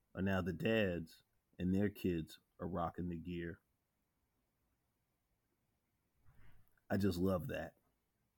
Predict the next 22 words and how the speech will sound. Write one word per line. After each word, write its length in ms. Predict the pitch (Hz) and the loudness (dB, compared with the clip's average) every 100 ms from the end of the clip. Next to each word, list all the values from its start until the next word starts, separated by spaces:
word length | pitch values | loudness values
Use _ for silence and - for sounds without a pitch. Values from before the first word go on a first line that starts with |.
| _ _ _ _ _ _ _ _ _ _ _ _ | _ _ _ _ _ _ _ _ _ _ _ _
So, 640 | - - 87 85 85 80 - _ _ _ _ _ _ _ _ _ _ _ _ _ _ _ _ _ _ _ _ _ _ _ - | -8 -2 0 0 -2 -6 -12 _ _ _ _ _ _ _ _ _ _ _ _ _ _ _ _ _ _ _ _ _ _ _ 6
yeah, 360 | 120 214 226 120 - _ _ _ _ _ _ _ _ | 10 12 10 6 -4 _ _ _ _ _ _ _ _
that's 180 | - 202 | 6 8
how 180 | 269 247 | 10 10
it 60 | 202 | 10
works 260 | 208 208 | 8 8
in 140 | 202 185 | 8 10
New 100 | 170 | 10
York. 400 | 170 190 110 - _ _ _ _ _ - | 10 10 6 2 _ _ _ _ _ -4
<laughs> 1300 | - - - - - - _ - - - - - - | -4 -6 -20 -20 -20 -20 _ -20 -20 -20 -20 0 8
I'm 120 | 131 | 10
sorry, 600 | - 185 196 147 117 113 143 - | 12 12 12 12 12 6 -2 0
but 120 | 117 | 4
it's 160 | 113 107 | 6 8
just 220 | 123 113 | 6 8
really 320 | 120 139 131 | 10 12 10
true. 420 | 120 151 131 87 - _ _ _ _ _ _ _ _ _ - | 8 6 4 2 -4 _ _ _ _ _ _ _ _ _ 0
We 360 | 95 123 143 | 8 10 12
are, 500 | 143 120 120 117 127 | 12 10 12 10 6
for 140 | - 107 | 4 2
North 280 | 98 113 | 4 4
America, 680 | 107 101 120 127 - 98 101 | 4 6 6 4 4 0 0